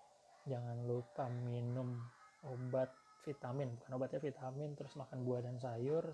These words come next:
tidur yang cukup, berjemur, dan jangan lupa juga berdoa kepada Tuhan Yang Maha Esa supaya kita diberikan perlindungan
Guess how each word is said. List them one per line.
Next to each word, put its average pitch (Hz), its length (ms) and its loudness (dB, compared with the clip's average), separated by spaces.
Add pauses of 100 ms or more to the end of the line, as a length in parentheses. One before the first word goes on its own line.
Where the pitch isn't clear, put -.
tidur 123 240 4
yang 117 160 -2
cukup, 160 560 0
berjemur, 131 720 2 (880)
dan 123 160 -2 (320)
jangan 120 160 0
lupa 135 80 0
juga 131 200 0 (120)
berdoa 147 480 0
kepada 139 220 -4 (100)
Tuhan 127 160 -4
Yang 120 100 -6
Maha 117 220 -6
Esa 143 140 0 (100)
supaya - 280 -20 (120)
kita 143 160 -2
diberikan 127 340 -4 (1500)
perlindungan 117 480 -2